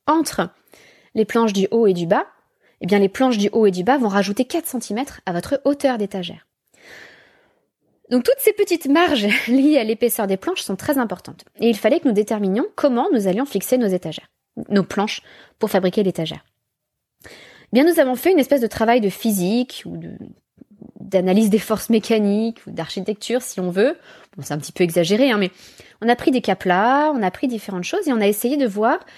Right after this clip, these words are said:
ce qui allait être le plus solide. Donc c'est une, une étagère très simple, on a une planche en bas, une planche en haut, deux planches à l'extérieur et deux séparations au milieu pour former des casiers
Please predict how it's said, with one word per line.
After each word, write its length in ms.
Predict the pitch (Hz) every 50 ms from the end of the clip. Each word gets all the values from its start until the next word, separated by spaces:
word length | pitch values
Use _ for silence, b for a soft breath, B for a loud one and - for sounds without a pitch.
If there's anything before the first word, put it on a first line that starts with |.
| B B B B B B
ce 140 | B - -
qui 100 | - 302
allait 140 | 285 294 370
être 180 | 403 - 302 262
le 80 | 262
plus 160 | - - 349
solide. 400 | 339 - - 254 202 170 147 147 - _ _ _ _ _ _ _ _ _ _ b b b b b b
Donc 100 | 180 170
c'est 160 | 196 185 -
une, 180 | 190 180 180 165 - -
une 60 | - 180
étagère 280 | - 180 160 160 143
très 160 | - - 269
simple, 300 | 254 - 330 359 370 -
on 60 | 233 202
a 40 |
une 100 | 175 170
planche 280 | 165 - 294 311 - -
en 40 | 226
bas, 160 | 196 175 165
une 120 | 160 165
planche 300 | - - 302 330 - -
en 120 | 247 214 190
haut, 160 | 214 - - _ B B B B B B B B B B B
deux 180 | 202 359 415
planches 280 | 415 - 370 349 - -
à 60 | 226
l'extérieur 600 | 208 208 - - - 190 175 170 170 185 240 269 - -
et 140 | 269 277
deux 220 | 233 196 214 311 359
séparations 640 | - - 262 - 220 208 196 185 - - 240 247 -
au 60 | - 208
milieu 400 | 208 202 185 170 170 220 277 285
pour 300 | - - - 247 - -
former 340 | - - 214 208 208 233
des 120 | 226 202 185
casiers 480 | - 190 175 160 151 156 208 - _